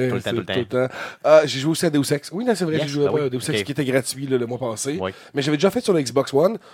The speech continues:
Speaker 2: donc, euh, là, c'est comme pas, c'est pas, euh, tu sais, je le fais parce qu'il était gratuit, puis il était un peu
Speaker 1: Moi,
Speaker 2: le
Speaker 1: c'est
Speaker 2: fun.
Speaker 1: ça, t'as du temps un peu, tu te dis, « Go,
Speaker 2: Mais
Speaker 1: euh,
Speaker 2: il
Speaker 1: je me
Speaker 2: est
Speaker 1: tape
Speaker 2: pas,
Speaker 1: ça. »
Speaker 2: il est pas tant, tu sais, je m'ennuie du Deus Ex un,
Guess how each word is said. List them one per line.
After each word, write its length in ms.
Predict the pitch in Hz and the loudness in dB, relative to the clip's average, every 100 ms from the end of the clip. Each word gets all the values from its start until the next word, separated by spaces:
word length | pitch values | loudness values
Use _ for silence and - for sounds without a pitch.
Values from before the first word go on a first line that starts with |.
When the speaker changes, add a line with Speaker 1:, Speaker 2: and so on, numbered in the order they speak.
| - | -4
Speaker 2:
donc, 220 | 135 135 139 | 2 2 4
euh, 60 | |
là, 100 | 143 | 2
c'est 140 | 147 - | 2 -4
comme 200 | 160 147 _ - | -6 -6 _ -4
pas, 300 | 165 147 123 - _ _ _ _ _ _ | -2 -2 -6 -10 _ _ _ _ _ _
c'est 120 | _ | _
pas, 100 | - | -2
euh, 340 | 156 147 127 123 | 2 2 2 -2
tu 60 | |
sais, 120 | 147 139 | -4 -2
je 120 | 139 | -2
le 80 | 127 | 0
fais 140 | 160 | -2
parce 180 | 151 135 | -4 -6
qu'il 80 | 135 | -4
était 160 | 135 | 0
gratuit, 320 | 131 123 - | 2 0 -4
puis 140 | 131 123 | -18 -16
il 40 | 110 | -16
était 160 | 110 107 | -14 -12
un 60 | |
peu 140 | 104 107 | -10 -8
Speaker 1:
Moi, 100 | 110 | -8
Speaker 2:
le 60 | |
Speaker 1:
c'est 60 | 107 | -6
Speaker 2:
fun. 80 | 101 | -6
Speaker 1:
ça, 40 | |
t'as 80 | 87 | -8
du 80 | 85 | -8
temps 120 | 98 | -6
un 80 | 90 | -6
peu, 120 | 101 | -8
tu 100 | - | -12
te 40 | 90 | -14
dis, « 140 | 92 | -8
Go, 120 | 95 98 | -4 0
Speaker 2:
Mais 120 | 131 | 2
Speaker 1:
euh, 40 | |
Speaker 2:
il 40 | 131 | 2
Speaker 1:
je 20 | |
me 60 | 147 | 0
Speaker 2:
est 40 | |
Speaker 1:
tape 120 | 185 | 0
Speaker 2:
pas, 60 | 226 196 170 | -2 -2 -6
Speaker 1:
ça. » 60 | - | -12
Speaker 2:
il 60 | |
est 20 | 156 | -8
pas 140 | 196 | -8
tant, 400 | - 165 165 147 | -6 -6 -6 -6
tu 60 | 139 | -8
sais, 100 | 135 | -6
je 80 | |
m'ennuie 260 | 135 143 196 | -2 0 -2
du 140 | 147 127 _ | -6 -14 _
Deus 300 | 131 127 - | -4 -4 -4
Ex 260 | 135 - - | -10 -12 -10
un, 200 | 117 120 | -8 -8